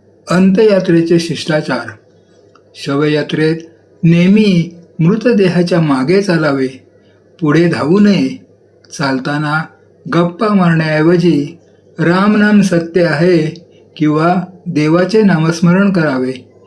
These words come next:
यामुळे मृताच्या आत्म्याला शांती मिळते आणि खांदा देणाऱ्याचे मन शुद्ध होते. थोडक्यात सांगायचे तर,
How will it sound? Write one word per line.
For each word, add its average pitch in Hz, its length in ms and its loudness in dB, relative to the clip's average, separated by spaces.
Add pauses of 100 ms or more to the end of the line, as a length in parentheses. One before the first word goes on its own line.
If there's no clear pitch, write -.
(340)
यामुळे 135 720 0 (540)
मृताच्या 196 520 2
आत्म्याला 165 540 0
शांती 143 480 -2
मिळते 165 600 0 (360)
आणि 147 420 2 (420)
खांदा 185 340 0
देणाऱ्याचे 185 600 2
मन 165 460 0 (580)
शुद्ध 202 420 0
होते. 147 560 -2 (360)
थोडक्यात 170 440 2
सांगायचे 170 720 0
तर, 151 180 0